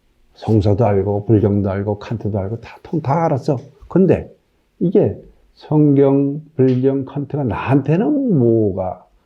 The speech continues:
뭐런 영향을 주는 거냐? 이걸 왜 해야 되느냐?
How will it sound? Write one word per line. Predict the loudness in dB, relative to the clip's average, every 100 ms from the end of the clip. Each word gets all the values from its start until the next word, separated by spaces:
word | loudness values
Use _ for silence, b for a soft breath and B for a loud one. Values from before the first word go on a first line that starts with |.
| _ _ _ _ 0
뭐런 | 4 6 6 6 4
영향을 | 2 0 -2
주는 | -4 -6
거냐? | -6 -6 -6 -8
이걸 | -8 -4 -2 -2 0
왜 | 2 2
해야 | 2 2
되느냐? | 0 -6 -8 -10 -12